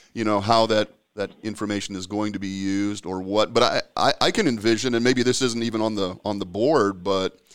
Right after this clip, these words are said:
this would be incredibly useful for, as you mentioned earlier, ergonomic stress evaluation, risk factor evaluations. I've been doing a lot of work with a number of my clients on, uh, powered industrial truck, pedestrian interactions.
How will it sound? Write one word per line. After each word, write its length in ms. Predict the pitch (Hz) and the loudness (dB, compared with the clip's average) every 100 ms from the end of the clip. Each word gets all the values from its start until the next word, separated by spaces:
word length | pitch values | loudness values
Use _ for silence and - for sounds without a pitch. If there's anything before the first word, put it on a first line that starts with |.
| - - - - | -20 -20 -20 -8
this 160 | 135 | -4
would 120 | 127 110 | -4 -2
be 80 | 110 | -2
incredibly 420 | 104 135 123 117 | 2 2 2 0
useful 440 | 123 123 120 117 | -2 -2 -2 -4
for, 460 | 113 107 98 95 - | -2 -2 -2 -2 -2
as 140 | 104 | -2
you 100 | 113 | -4
mentioned 360 | 110 113 113 104 | -2 -2 -2 -2
earlier, 260 | 107 104 - | 0 0 0
ergonomic 540 | 113 110 113 110 98 | 0 2 0 0 -2
stress 400 | - 123 117 - | -4 0 2 0
evaluation, 640 | 110 110 110 107 110 - 104 | 0 2 2 2 0 -2 -2
risk 240 | 113 - | -2 0
factor 380 | 117 110 110 107 | 2 2 0 -4
evaluations. 1080 | 104 107 104 104 104 104 - 107 104 104 - _ - - - - | 0 0 0 0 0 -2 -4 -6 -6 -10 -12 _ -20 -20 -20 -8
I've 140 | - 127 | -4 -2
been 120 | 117 | 0
doing 220 | 127 123 | 2 2
a 60 | 110 | 4
lot 240 | 117 117 | 4 4
of 100 | 104 | 2
work 280 | 107 120 117 | 0 0 0
with 140 | 110 | -4
a 20 | 107 | -2
number 260 | 113 113 | -2 0
of 80 | 104 | -2
my 200 | 107 107 | 0 -2
clients 580 | - 113 110 110 107 - | 0 0 2 2 -2 -4
on, 460 | 101 101 101 101 95 _ _ _ _ _ _ _ - - _ _ _ - | -4 -2 -4 -8 -14 _ _ _ _ _ _ _ -20 -20 _ _ _ 0
uh, 220 | 104 98 87 _ _ _ - | 2 2 0 _ _ _ 4
powered 220 | 135 135 | 6 6
industrial 420 | 120 131 127 117 | 2 2 2 0
truck, 540 | - 139 127 123 - | 2 4 6 4 -4
pedestrian 640 | - 101 123 120 127 123 117 123 | -6 0 0 2 0 0 0 0
interactions. 880 | 123 117 113 117 131 120 123 - | 4 4 4 0 -2 -4 -4 -6